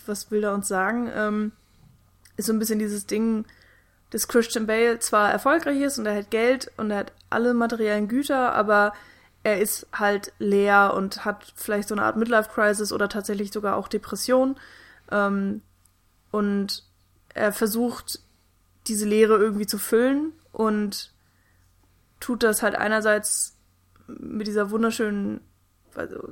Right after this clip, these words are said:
Landschaft oder einfach, dass er sich mit schönen Sachen umgibt, und also sei das jetzt die Landschaft oder eben Frauen, ähm, weil alles, was wir im Film sehen, sind einfach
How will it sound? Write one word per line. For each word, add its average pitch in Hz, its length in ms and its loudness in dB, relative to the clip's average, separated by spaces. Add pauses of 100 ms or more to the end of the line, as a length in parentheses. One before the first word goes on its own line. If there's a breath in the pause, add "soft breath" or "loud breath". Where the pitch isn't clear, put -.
Landschaft 262 560 2
oder 208 240 -2
einfach, 202 300 -4
dass 208 200 -8
er 208 160 -4
sich 208 180 -8
mit 208 140 -4
schönen 226 260 0
Sachen 202 360 0
umgibt, - 400 -2
und - 160 -4
also 190 220 -4
sei 196 140 -2
das 196 140 -8
jetzt 202 120 -10
die 208 40 -6
Landschaft 226 380 -2
oder 208 140 0
eben 233 340 -2 (220)
Frauen, 269 480 2 (540 loud breath)
ähm, 220 480 2
weil 220 440 4
alles, 285 280 4
was 254 120 -2
wir 240 80 -2
im 220 80 -6
Film 233 260 0
sehen, 233 360 0
sind 220 160 -6
einfach 214 420 -4